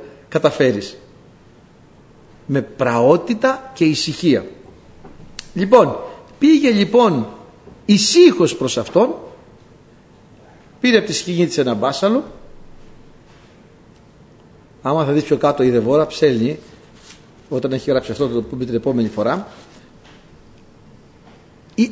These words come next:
άπλωσε, λέει, την αριστερά αυτής εις τον πάσαλο και τη δεξιά αυτής εις τη σφύρα των εργατών. Είναι σαν εργάτης συμπεριφέρθηκε, καταλάβατε; Πήρε τη σφύρα των εργατών.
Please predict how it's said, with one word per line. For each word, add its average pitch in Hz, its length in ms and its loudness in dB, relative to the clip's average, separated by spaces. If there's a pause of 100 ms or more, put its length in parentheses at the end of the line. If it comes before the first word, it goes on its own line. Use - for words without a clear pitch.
άπλωσε, 147 580 2
λέει, 101 380 0 (1200)
την 139 220 0
αριστερά 139 460 0
αυτής 185 320 -2
εις 147 140 -8
τον 123 180 -2
πάσαλο 165 580 -4 (640)
και 147 180 2
τη 120 160 -6
δεξιά 127 480 -2
αυτής 214 340 -4
εις 156 100 -10
τη 156 80 -12
σφύρα 233 300 2
των 226 160 -2
εργατών. 185 460 0 (1400)
Είναι 143 100 -4
σαν 185 160 -2
εργάτης 185 480 0
συμπεριφέρθηκε, 117 760 -2
καταλάβατε; 123 600 0 (360)
Πήρε 143 160 -4
τη 135 120 -8
σφύρα 190 320 0
των 180 140 -4
εργατών. 165 480 0